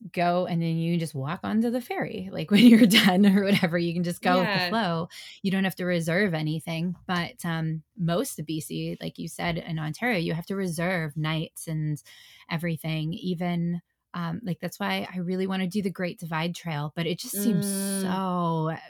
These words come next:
Speaker 1: complicated. So
Speaker 2: Oh, daunting, yeah, with all the reservations.
Speaker 1: Yeah, and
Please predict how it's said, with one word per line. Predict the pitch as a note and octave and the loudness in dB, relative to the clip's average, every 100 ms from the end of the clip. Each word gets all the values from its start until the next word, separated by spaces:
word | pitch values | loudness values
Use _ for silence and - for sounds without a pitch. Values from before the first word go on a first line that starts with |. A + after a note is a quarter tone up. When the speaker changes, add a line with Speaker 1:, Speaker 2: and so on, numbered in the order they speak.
| - | -20
Speaker 1:
complicated. | - F3+ G3 A3 F#3+ E3 - - - - - - - | -8 -2 0 0 -2 -6 -6 -12 -12 -12 -12 -12 -6
So | - E3+ - F3+ F3+ | -2 0 0 0 -2
Speaker 2:
Oh, | F3+ F3 E3 - | -4 -6 -10 -8
daunting, | E3+ E3+ F#3 F#3 E3 E3+ | -6 -4 -6 -8 -10 -8
yeah, | E3 D#3+ E3 | -6 -6 -6
with | E3+ | -8
all | E3+ E3+ | -8 -6
the | E3 | -6
reservations. | D#3 D#3 - - D#3+ D#3+ D#3+ E3 E3 D#3 - - _ _ _ _ _ _ - | -6 -8 -12 -12 -12 -10 -10 -8 -10 -12 -14 -16 _ _ _ _ _ _ -14
Speaker 1:
Yeah, | F#3 G#3+ C4 G#3 F3 F3+ - G3+ | -8 -4 -2 -4 -4 -6 -8 -4
and | G3+ F#3+ F#3+ F#3+ | -2 0 0 0